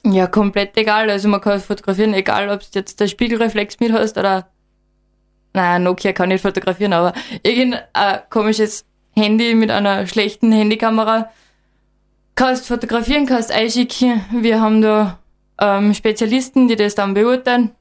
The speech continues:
ob das was Gescheites ist, ob das was Seltenes ist.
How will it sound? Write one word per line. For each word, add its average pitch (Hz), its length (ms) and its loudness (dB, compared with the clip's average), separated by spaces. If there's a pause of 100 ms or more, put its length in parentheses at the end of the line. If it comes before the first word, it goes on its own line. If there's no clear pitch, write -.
ob 214 220 -4
das - 440 -4 (520)
was 185 180 -2
Gescheites 214 340 -2
ist, 233 320 -6
ob 190 140 -6
das - 180 -6
was 175 440 -4
Seltenes 214 580 0
ist. 233 320 -2